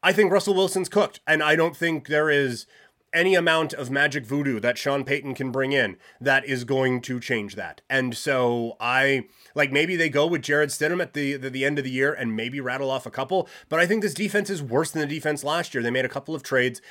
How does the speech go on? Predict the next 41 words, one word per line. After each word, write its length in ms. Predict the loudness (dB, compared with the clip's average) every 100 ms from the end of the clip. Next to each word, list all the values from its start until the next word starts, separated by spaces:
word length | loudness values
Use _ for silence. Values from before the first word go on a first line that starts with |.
| -8
at 120 | -4 -4
the 60 |
deadline 460 | 2 2 2 0 0
to 160 | -4
kind 340 | -6 -6 -6 -6
of 140 | -4
get 160 | -4 -2
worse, 240 | -4 -4
and 100 | -4
I 60 | -4
don't 320 | -4 -6 -6
think 160 | -8 -6
they 80 |
did 160 | -2 2
anything 320 | 2 0 -2
in 40 | -2
the 60 |
offseason 560 | -2 -4 -6 -4 -2 -4 -8 -12
to 100 | -2
get 180 | -2 2
better. 220 | 2 0
They're 160 | -4 0
already 460 | 2 4 2 -2 -4
dealing 300 | -4 -2 -2
with 140 | -2
injuries 560 | -4 -4 -4 -4 -4 -4
at, 180 | -6 -4
at 120 | -6
receiver, 540 | -8 -6 -4 0 -2 -2 -10
so 160 | -4 -2
I 80 | 0
think 220 | -2 -4
this 120 | -4
is 280 | -6 -8 -16 -20 _ -20 -20 _ _ _
kind 240 | -2 0 0
of 60 |
a 60 | -2
sneaky 480 | -6 -4 -6 -6 -10
bad 380 | -8 -6 -6
football 440 | -6 -10 -4 -4 -4
team, 320 | -6 -8 -8